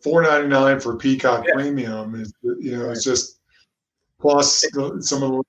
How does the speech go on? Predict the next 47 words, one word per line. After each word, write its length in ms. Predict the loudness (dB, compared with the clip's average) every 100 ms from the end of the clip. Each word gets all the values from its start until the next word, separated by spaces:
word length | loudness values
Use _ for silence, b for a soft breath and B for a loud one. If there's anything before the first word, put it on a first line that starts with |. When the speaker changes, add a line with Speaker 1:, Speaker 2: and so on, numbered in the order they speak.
| -6
Speaker 1:
year 300 | -2 -2 -2
plus, 220 | -4 -4
plus. 240 | -6 -6
I 40 | -6
mean, 160 | -6
it, 120 | -4 -4
it, 260 | -6 -8 -10 _ b b b b b _
yeah, 160 | 2 2 2
yeah. 160 | 4 4
I 180 | 6 4
had 120 | 4
to, 80 | 2
I 60 | 2
had 80 |
to 80 | 2
go 120 | 4
to 100 | 4
bar. 380 | 6 6 6 4
I 100 | 0
had 20 | 0
to 60 |
take 160 | 0 0
my 100 | 0
kids 260 | -4 -6 -6
to 120 | -8
bars, 480 | -8 -8 -10 -12 -14
you 60 |
know, 220 | -16 -18 -18 -2
to 80 |
Speaker 2:
Yeah. 100 | 0 0 0
Speaker 1:
watch 180 | 0
games, 320 | 0 -4 -14 -14
right? 80 | -12 -2
We 120 | 2
all 200 | 4 4
did, 300 | 2 -2 -4
right? 200 | -2 -2
We 120 | 0
all, 260 | 2 2 0
you 100 | -4
know, 180 | -10 -10
so 160 | -8 -8
you 140 | -4
s-, 240 | -2 -4 0
sneak 320 | -2 0 -2
out. 220 | -2 -2
So 240 | -2 -4